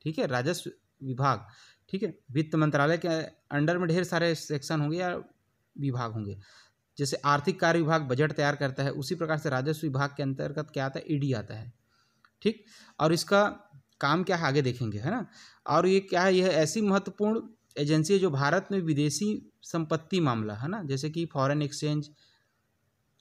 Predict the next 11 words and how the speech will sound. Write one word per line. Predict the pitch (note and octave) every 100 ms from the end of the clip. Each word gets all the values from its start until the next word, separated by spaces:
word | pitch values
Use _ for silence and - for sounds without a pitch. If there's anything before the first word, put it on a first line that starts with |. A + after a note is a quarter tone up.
| _
चाहे | C#3 C#3 D3+
कोई | D3+ C#3
चीज़ | D#3+ D3+ - _ _ _ _ _ _ _ _ _ -
फॉरेन | C3 C3+
एक्सचेंज | D3+ D3+ D#3
कोई | D3 D3+
इन्वेस्टमेंट | C#3 D3 D3 D#3+ D#3
करता | D3 D3 D3
है | C#3+
यहाँ | C3 D3
से, | D#3 D3